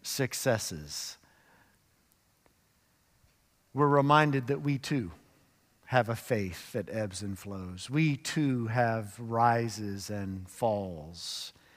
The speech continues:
in our walk with God. And this morning, we're gonna look at a particular case study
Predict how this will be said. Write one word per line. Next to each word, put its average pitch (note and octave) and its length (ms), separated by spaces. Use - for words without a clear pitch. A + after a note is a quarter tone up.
in A#2 140
our G#2 160
walk G2 640
with G#2+ 240
God. F#2+ 320
And A#2+ 240
this - 280
morning, F3 680
we're D3 100
gonna D3+ 160
look D#3 160
at C#3 80
a B2 60
particular E3 580
case A#2+ 320
study A#2 420